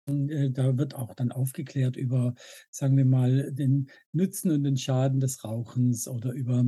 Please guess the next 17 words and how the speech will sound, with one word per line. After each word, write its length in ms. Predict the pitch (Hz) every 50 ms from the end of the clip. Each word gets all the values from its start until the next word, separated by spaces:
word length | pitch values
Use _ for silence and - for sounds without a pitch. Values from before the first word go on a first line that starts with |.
| 131 135
äh, 320 | 139 123 127 131 120 120
bestimmte 560 | 110 - 120 113 - - 139 131 123 131 127 127
Drogen 420 | - - 110 113 120 131 127 139
oder 200 | 127 117 139 -
auch 80 | 120 110
sogenannte 580 | - - 135 131 147 135 127 131 127 143 -
Enhancer. 540 | 143 135 131 107 123 135 131 156 151 - 151
Das 180 | 123 131 127 -
ist 160 | 160 131 -
ja 220 | 151 139 135 131 131 - - - - - _ _
eine 100 | - 139
Sache, 340 | 127 139 147 135 - 151 139
die 160 | 123 139 135
stark, 480 | 131 - - - 139 127 135 131 131 -
äh, 460 | 151 151 131 131 127 127 139 156 156 139 131
tabuisiert, 720 | - 131 127 113 135 131 127 123 120 - 131 143 147 139
aber 240 | 139 123 131 127 127